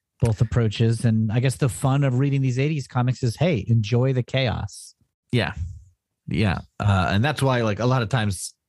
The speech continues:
Speaker 2: Marvel Comics at this time sort of didn't end well. They would start really exciting and then they would sort
Speaker 1: Yeah.
Speaker 2: of, like,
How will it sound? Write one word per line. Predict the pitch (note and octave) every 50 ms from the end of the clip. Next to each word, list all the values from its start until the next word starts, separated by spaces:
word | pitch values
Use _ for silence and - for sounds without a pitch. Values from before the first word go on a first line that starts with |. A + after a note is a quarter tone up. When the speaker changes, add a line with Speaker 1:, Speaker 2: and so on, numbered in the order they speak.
| _ _ _ _ _
Speaker 2:
Marvel | B2+ B2+ B2 A#2+
Comics | A2+ - C3 A#2+ A#2 F#2
at | - A#2
this | A2+ - -
time | - A#2 A2 G#2
sort | F#2+ - A2 G#2
of | F#2+ F2 -
didn't | D3 D3+ C#3+ D#3 D#3 D3 _ -
end | B2 B2+ A#2+ A#2 G2+
well. | F2+ F2 E2 D#2 C#2+ C2 C2+ E2 - _ _ _ _ _ _ _ _ _ -
They | A2
would | G#2+ G#2
start | - - - C#3+ C#3+ - -
really | A2 A2+ A#2 A#2 A#2 A2
exciting | G2+ - - - A2 G#2 G#2 G2 F#2+ F#2 F2+
and | F2+ F#2
then | G2 G2
they | G2 G2
would | G2
sort | B2+ B2
Speaker 1:
Yeah. | A2+
Speaker 2:
of, | G#2
like, | G2 F#2 E2+